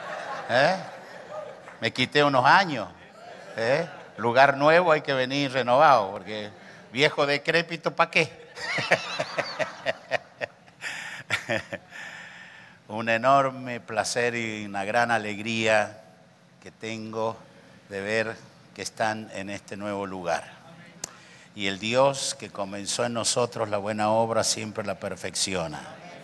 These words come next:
Gracias a los apóstoles mentores, como el apóstol Oscar, Estela,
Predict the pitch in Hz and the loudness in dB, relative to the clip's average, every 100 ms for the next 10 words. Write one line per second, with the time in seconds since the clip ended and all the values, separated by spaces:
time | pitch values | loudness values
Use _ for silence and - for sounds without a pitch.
0 | - - - - - - - - 101 107 | -20 -20 -20 -20 -20 -20 -20 -8 0 2
1 | 120 - 127 123 135 - - - - 101 | 2 0 -4 -4 -2 0 0 0 -2 0
2 | 98 95 92 95 92 95 - 110 110 - | 2 2 -2 -10 -8 -8 -8 -4 -4 -4
3 | 107 90 92 87 90 123 123 117 113 - | -10 -8 -10 -12 -4 2 2 2 -4 -8
4 | - - - - - - - - - - | -12 -20 -20 -20 -20 -20 -20 -20 -20 -18
5 | - 92 90 90 87 85 85 85 - - | -12 -10 -6 -4 -4 -6 -12 -20 -20 -20
6 | - - - - - - - - - 101 | -20 -20 -20 -20 -20 -20 -14 -10 -4 -4
7 | - 98 113 117 - 113 107 107 - - | -4 0 2 2 0 0 0 -4 -16 -20
8 | - - - - - - 90 - 120 120 | -20 -20 -20 -20 -20 -14 -14 -6 0 0
9 | 113 110 | 2 0